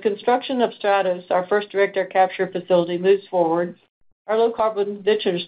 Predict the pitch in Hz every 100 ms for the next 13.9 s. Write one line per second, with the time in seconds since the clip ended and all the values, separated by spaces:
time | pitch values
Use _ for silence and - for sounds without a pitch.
0 | - 175 170 190 202 190 233 226 220 -
1 | 190 208 220 214 185 185 180 - 180 -
2 | 180 190 208 220 185 180 196 202 214 196
3 | 180 190 190 - 196 190 185 185 196 196
4 | 208 - 180 180 185 214 - 208 190 190
5 | 160 _ _ _ _ _ _ _ _ _
6 | _ - 190 240 254 247 220 220 208 202
7 | 202 196 196 185 214 233 226 214 202 208
8 | 202 185 170 175 180 190 180 - 202 196
9 | 185 - - 190 226 - 202 196 - -
10 | 214 214 233 226 - 190 185 202 190 185
11 | 190 196 196 185 185 185 190 185 202 196
12 | 190 190 185 185 220 190 175 - _ _
13 | 196 190 185 - 226 - 185 180